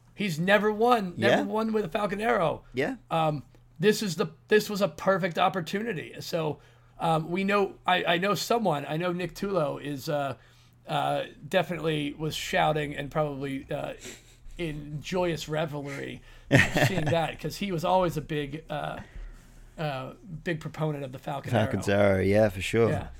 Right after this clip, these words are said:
Speaker 2: But, uh, yeah, I mean, great show. A g-, good show.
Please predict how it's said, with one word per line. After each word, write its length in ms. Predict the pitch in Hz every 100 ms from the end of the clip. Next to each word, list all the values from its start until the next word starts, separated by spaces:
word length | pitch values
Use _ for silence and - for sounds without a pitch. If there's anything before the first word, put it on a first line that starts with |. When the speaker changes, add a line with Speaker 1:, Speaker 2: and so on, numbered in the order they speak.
| - - - - - - -
Speaker 2:
But, 220 | 113 107
uh, 240 | 117 120 117
yeah, 480 | 110 139 185 151 120
I 40 |
mean, 400 | 123 123 120 - - - -
great 260 | - 147 135
show. 600 | - 175 185 180 180 - - - - - - - - - - - - - -
A 120 | 120 - - - - -
g-, 100 | - - - 107
good 220 | - 127 -
show. 380 | - 95 87